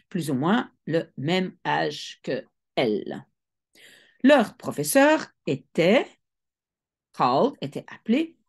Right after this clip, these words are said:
Miss Honey, Madame Miel. Mais donc, on va l'appeler par son nom, Miss Honey, mais Honey, ça veut dire miel. And she could, et elle ne pouvait pas, been,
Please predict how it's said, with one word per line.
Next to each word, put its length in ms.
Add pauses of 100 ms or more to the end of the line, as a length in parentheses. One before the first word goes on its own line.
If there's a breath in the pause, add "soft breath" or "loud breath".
(120)
Miss 260 (120)
Honey, 440 (140)
Madame 400
Miel. 580 (240)
Mais 100
donc, 240 (100)
on 40
va 120
l'appeler 260
par 160
son 140
nom, 120
Miss 320
Honey, 240
mais 240 (140)
Honey, 180
ça 140
veut 60
dire 140
miel. 280 (1900 soft breath)
And 400 (760)
she 560
could, 240 (140)
et 280 (220)
elle 720 (480)
ne 340 (220)
pouvait 280
pas, 480 (440)
been, 520